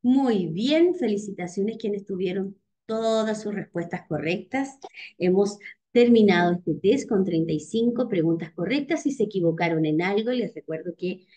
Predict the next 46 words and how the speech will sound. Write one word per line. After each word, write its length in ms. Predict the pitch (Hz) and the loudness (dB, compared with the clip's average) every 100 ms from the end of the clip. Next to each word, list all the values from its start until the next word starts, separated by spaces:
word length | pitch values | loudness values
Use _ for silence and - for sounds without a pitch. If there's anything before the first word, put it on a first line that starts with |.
| _ | _
la 120 | - 185 | -2 2
idea 240 | 175 196 | 2 0
es 80 | 208 | -4
que 120 | 196 | -8
traten 440 | - 190 202 208 | -8 -8 -4 -2
de 300 | 202 226 - - | 0 -2 -4 -4
aprender 880 | 349 359 - 320 294 262 269 254 254 | -4 -4 -2 2 4 2 2 -2 -2
claramente 600 | 240 214 196 180 190 214 | -2 0 2 0 -2 -2
de 140 | 202 | -2
lo 160 | 175 - | -2 -4
que 80 | - | -10
se 140 | 190 | -8
han 120 | 185 | -4
equivocado 560 | 196 226 254 302 349 381 | -4 -4 -6 -4 -6 -6
para 160 | 359 | -6
que 140 | 330 277 | -4 -2
no 80 | 247 | 0
vayan 260 | 240 220 | 0 0
a 80 | 214 | -4
fallar 320 | 202 175 165 | -4 -4 -4
en 140 | 175 175 | -4 -4
el 180 | 165 | -6
día 220 | 180 170 165 | -8 -8 -8
de, 160 | 151 - - | -10 -18 -14
de 160 | 196 175 | -8 -8
su 120 | - | -8
examen. 340 | - - - _ _ _ _ - - | -18 -16 -18 _ _ _ _ -20 -8
Muy 100 | 254 | 0
bien, 180 | 285 392 - - _ _ - | 2 2 0 -10 _ _ -2
les 160 | 339 | 2
recuerdo 320 | 359 392 403 415 | 4 4 4 6
que 60 | |
en 100 | 370 | 6
un 80 | 349 | 6
ratito 360 | 349 330 320 320 | 4 2 2 2
más 440 | 392 466 - - | 0 -2 -8 -6
nos 200 | 330 320 | 0 2
volvemos 440 | 294 311 294 302 311 | 4 2 6 4 4
a 80 | 285 | 0
encontrar 520 | 254 226 214 302 339 | 0 -4 -2 -2 0
a 40 | |
las 240 | 339 254 233 | 0 -2 -4
once 240 | 220 208 | -4 -4
de 120 | 185 | -4
la 120 | 180 | -2
mañana. 480 | 170 175 196 262 349 | -2 0 0 2 2